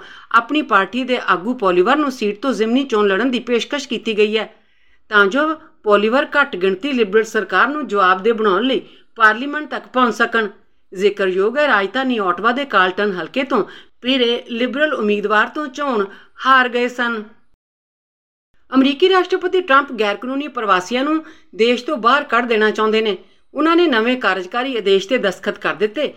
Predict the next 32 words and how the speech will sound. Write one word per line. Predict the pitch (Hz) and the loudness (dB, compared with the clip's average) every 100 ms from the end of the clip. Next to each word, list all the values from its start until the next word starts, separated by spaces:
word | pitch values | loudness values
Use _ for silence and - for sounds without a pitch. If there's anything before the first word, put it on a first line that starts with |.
| - | -8
ਜਿਸ | 220 277 262 | -2 -2 0
ਨੂੰ | 339 | 0
ਉਹਨਾਂ | 262 277 | 0 -2
ਨੇ | 302 320 | -2 -2
ਪਹਿਲਾ | 233 240 294 294 | -2 0 0 0
ਸੈਲਫ | 262 233 262 | -2 -2 -2
ਡਿਪੋਰਟ | 240 208 214 208 | -6 -2 0 0
ਪ੍ਰੋਗਰਾਮ | 269 285 214 220 | 0 -2 0 0
ਦੱਸਿਆ। | 214 208 220 202 - _ _ _ _ - | -2 -2 -2 -2 -8 _ _ _ _ -6
ਇਸ | 277 | -6
ਪ੍ਰੋਗਰਾਮ | 294 311 262 262 254 | -4 -2 2 2 2
ਦੇ | 240 | -2
ਤਹਿਤ | 247 294 240 | -2 -2 -2
ਗੈਰ | 196 190 | -2 0
ਦਸਤਾਵੇਜ਼ੀ | 202 220 214 277 285 294 | -2 -4 -4 -6 -6 -10
ਪ੍ਰਵਾਸੀਆਂ | 254 202 175 175 262 | -8 -2 -2 -2 -6
ਨੂੰ | 311 247 | -4 -4
ਬਿਨਾਂ | 220 254 | -4 -4
ਕਿਸੇ | 254 - 202 | -4 -4 -4
ਕੀਮਤ | 190 190 262 | -2 0 0
ਦੇ | 269 208 - - - _ - | 0 -2 -4 -18 -20 _ -10
ਸੰਯੁਕਤ | 285 285 294 | -4 -2 -2
ਰਾਜ | 330 320 320 | 0 0 0
ਛੱਡਣ | 226 226 262 | -4 0 -2
ਦੀ | 277 294 - | -2 -4 -2
ਆਗਿਆ | 214 202 262 | -2 -2 -6
ਦਿੱਤੀ | 262 262 214 | -6 -8 -4
ਜਾਵੇਗੀ। | 190 180 240 302 | 0 0 0 0
ਇਸ | 262 185 | 0 0
ਲਈ | 262 269 | 0 0
ਉਹਨਾਂ | 208 294 | 0 0
ਨੂੰ | 254 | -2